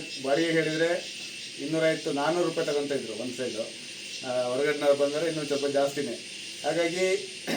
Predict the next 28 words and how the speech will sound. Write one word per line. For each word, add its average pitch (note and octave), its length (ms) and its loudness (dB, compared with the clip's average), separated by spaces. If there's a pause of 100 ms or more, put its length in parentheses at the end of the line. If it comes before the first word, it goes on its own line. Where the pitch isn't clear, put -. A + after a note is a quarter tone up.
(180)
ಅವರಿಗೆಲ್ಲ D#3+ 400 2
ತುಂಬ D#3+ 280 0
ಕಷ್ಟ C#3+ 240 0
ಇತ್ತು. D#3 400 0 (420)
ಅದನ್ನೆಲ್ಲ C#3+ 380 4
ಅವರಿಗೆ D#3+ 240 4
ಮನವರಿಕೆ D#3 420 2
ಮಾಡಿದ್ವಿ, C#3+ 380 0
"ಈಗ B2+ 140 0
ಆಗ್ತಿದೆ, C3+ 420 2
ನಿಮ್ಮಿಂದ B2+ 280 -2 (100)
ಸಹಕಾರ B2 260 -2
ಬೇಕು, B2+ 460 -2
ಸ್ಕೂಲ್ C#3 400 -2
ಕೂಡ, C3+ 160 0 (800)
ಆ, B2+ 200 4
ಇಂಪ್ರೂವ್ C3 360 4
ಆಗಬೇಕು" B2 340 0
ಅನ್ನೋ B2+ 160 -2
ಒಂದು A#2 560 -4
ಮನಸ್ಥಿತಿನ C3 600 -2
ಅವರಿಗೂ B2+ 320 0
ಹೇಳಿದ್ವಿ. B2 540 -2 (440)
ಹಾಗಾಗಿ D#3 240 4
ಅವರು D#3+ 220 4
ಅದಕ್ಕೆ D3+ 220 0
ತುಂಬ, D3 240 0 (1900)
ಆ, B2+ 280 -2